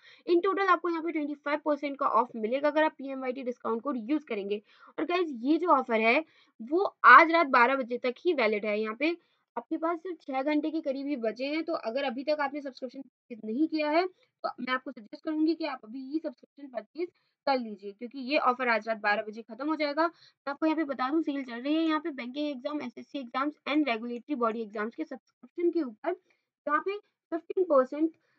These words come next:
लोअर प्राइसेस पे आप अपना सब्सक्रिप्शन परचेज कर सकते हैं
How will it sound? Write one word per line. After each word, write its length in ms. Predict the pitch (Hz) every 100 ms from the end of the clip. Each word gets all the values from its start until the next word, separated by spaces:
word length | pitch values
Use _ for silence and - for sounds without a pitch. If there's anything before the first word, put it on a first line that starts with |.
| _ 226 214 _
लोअर 520 | 254 233 240 302 381
प्राइसेस 360 | 381 294 269 -
पे 240 | 269 285
आप 180 | 233 233
अपना 200 | 233 247
सब्सक्रिप्शन 480 | 254 233 226 214 311
परचेज 400 | 277 202 285 330
कर 120 | 339
सकते 260 | 320 294 -
हैं 200 | 294 359